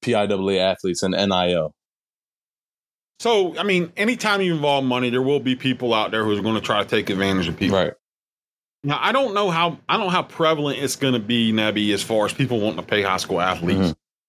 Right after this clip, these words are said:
Speaker 2: for something, and I don't think it's gonna be big money deals,
Speaker 1: Right.
Speaker 2: okay?
Speaker 1: Mm-hmm.
Speaker 2: There may be. I mean, if you're Arch Manning, right,
Speaker 1: Right.
Speaker 2: you know, you're worth a couple million right now.
Speaker 1: Mm-hmm.
Speaker 2: Um, but most of the kids who are your local hometown star, you know,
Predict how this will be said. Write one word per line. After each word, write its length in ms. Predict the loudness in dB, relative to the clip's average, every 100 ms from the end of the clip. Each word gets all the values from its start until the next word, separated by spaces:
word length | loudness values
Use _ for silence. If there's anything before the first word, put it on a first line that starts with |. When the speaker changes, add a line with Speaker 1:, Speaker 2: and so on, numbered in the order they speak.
| _ _
Speaker 2:
for 180 | 2 2
something, 440 | 0 -2 -2 -4
and 180 | -2 -2
I 80 | 0
don't 200 | -2 -2
think 160 | -2
it's 100 | -2
gonna 100 | -2
be 80 | -2
big 220 | 0 0
money 280 | 0 0 -2
deals, 460 | -2 0 0 -2 -4
Speaker 1:
Right. 60 | -4
Speaker 2:
okay? 260 | 0 0
Speaker 1:
Mm-hmm. 160 | 2 0 -4 _ _ _
Speaker 2:
There 120 | -2 0
may 260 | 0 -2
be. 300 | -2 -6 -8 -6
I 100 | -2
mean, 180 | 0
if 80 | 0
you're 140 | 0 -2
Arch 420 | 0 -2 -2 -2
Manning, 560 | 0 0 0 -2 -4 -10 _ _ _ _ _ _ _
right, 280 | -2 0 0
Speaker 1:
Right. 80 | -4 _ _ _
Speaker 2:
you 100 | -2
know, 360 | 0 0 -2 -8 _ _
you're 160 | -6 -2
worth 280 | 0 -2 -6
a 40 |
couple 280 | -4 -2 0
million 360 | 0 0 0 0
right 160 | 0
now. 180 | 0 0
Speaker 1:
Mm-hmm. 120 | -2 -6 _ _ _ _ -6
Speaker 2:
Um, 360 | -2 0 -2 -6 _
but 200 | -4 -2
most 280 | 0 -2 -2
of 60 | -4
the 60 |
kids 460 | -4 -2 0 -2 -2
who 180 | -2 0
are 60 |
your 400 | 0 0 0 -2 -8 _ _ 0
local 320 | 0 0 -2
hometown 480 | -2 -2 0 -2 -2
star, 460 | -2 0 2 0 -2
you 100 | -2
know, 300 | 0 -2